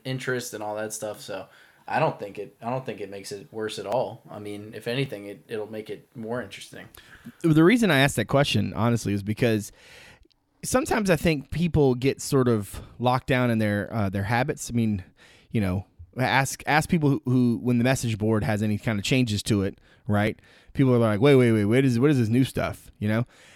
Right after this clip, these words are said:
Speaker 2: I wonder what happens to the, to the avenues for betting now versus when it, when it opens up. Um, you know, when the betting is, is sort of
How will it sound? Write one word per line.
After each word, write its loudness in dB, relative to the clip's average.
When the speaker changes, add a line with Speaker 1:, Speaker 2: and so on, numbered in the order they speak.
Speaker 2:
I 4
wonder 6
what 4
happens 0
to 2
the, 0
to 0
the 2
avenues 2
for -2
betting 2
now 2
versus -2
when 0
it, -4
when 0
it 0
opens 0
up. 0
Um, 0
you 0
know, 2
when 2
the 2
betting 4
is, 0
is 0
sort 0
of -4